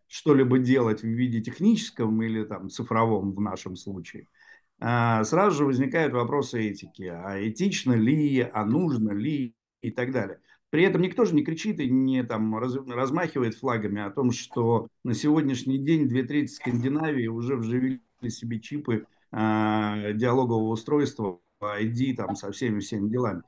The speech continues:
Это другая история, это плакти-, практически, э, I D-карточку вместе со всеми своими пластиковыми карточками в ви-, в виде чипа в-, э, внедрить там, ну, в руку, допустим, да,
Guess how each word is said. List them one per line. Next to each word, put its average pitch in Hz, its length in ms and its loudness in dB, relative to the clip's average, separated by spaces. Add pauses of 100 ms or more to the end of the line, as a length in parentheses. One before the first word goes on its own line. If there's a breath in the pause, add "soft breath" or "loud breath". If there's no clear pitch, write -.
(100)
Это 120 140 -2
другая 151 320 4
история, 117 340 6
это 104 160 -4
плакти-, 113 400 -4
практически, 131 800 -2 (440)
э, - 120 -2
I 123 380 4
D-карточку 147 720 2
вместе 123 360 0
со 123 180 -4
всеми 131 360 4
своими 120 380 0
пластиковыми 120 680 -2
карточками 135 560 0
в 117 40 0
ви-, 131 220 -2
в - 20 -8
виде 131 280 0
чипа 170 360 -2
в-, 110 340 -4
э, 113 220 0
внедрить 123 500 0
там, 107 180 -2
ну, 131 100 0
в 113 100 0
руку, 151 360 2
допустим, 92 580 -10
да, 131 320 -6